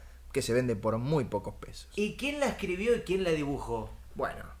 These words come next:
Speaker 1: la dibujó
Speaker 2: Te pido
Speaker 1: el
Speaker 2: que no hables de nosotros.
Speaker 1: No, no, no, no, no.
Speaker 2: Que
Speaker 1: La
Speaker 2: lo
Speaker 1: dibujó
Speaker 2: digas sin nombrar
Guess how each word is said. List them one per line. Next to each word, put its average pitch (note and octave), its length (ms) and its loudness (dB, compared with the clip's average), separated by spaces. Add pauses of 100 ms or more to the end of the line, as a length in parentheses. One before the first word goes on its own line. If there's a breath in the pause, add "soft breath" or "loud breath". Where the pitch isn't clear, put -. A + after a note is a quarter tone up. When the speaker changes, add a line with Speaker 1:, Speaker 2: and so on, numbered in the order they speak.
(200)
Speaker 1:
la G#2+ 200 0
dibujó A#2+ 640 8
Speaker 2:
Te C#3+ 80 2
pido F3+ 220 8
Speaker 1:
el - 60 4
Speaker 2:
que D3 60 2
no C#3+ 60 4
hables D3 160 4
de B2+ 80 2
nosotros. A#2 300 -2
Speaker 1:
No, D3+ 180 12
no, E3+ 160 12
no, D#3 180 8
no, C#3+ 160 4
no. A2+ 120 2
Speaker 2:
Que G#2+ 80 4
Speaker 1:
La B2+ 80 10
Speaker 2:
lo D#3 180 12
Speaker 1:
dibujó G3+ 240 12
Speaker 2:
digas A#3+ 260 10
sin B3 220 2
nombrar G#3 300 4